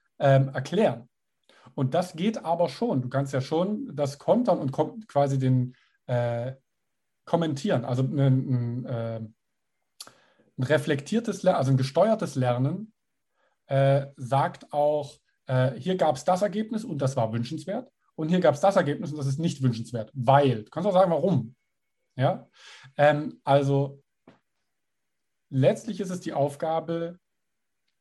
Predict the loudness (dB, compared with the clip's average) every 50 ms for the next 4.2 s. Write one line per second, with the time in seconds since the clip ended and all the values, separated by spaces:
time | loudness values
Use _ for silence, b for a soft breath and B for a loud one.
0 | _ -6 0 4 6 6 6 4 2 0 -6 -6 -4 -4 -4 -2 0 0 2 2
1 | 0 0 -2 -4 -2 -4 -2 2 2 2 2 0 -6 -8 -2 -2 0 0 0 0
2 | -2 -2 -2 -4 -8 -4 -4 -4 -2 0 -2 -2 -2 -6 -12 -12 -8 -8 -8 -6
3 | -4 -2 -2 -2 -2 -2 -2 -2 -2 -2 -6 _ _ _ _ _ -8 -4 -4 -4
4 | -4 -4 -6 -6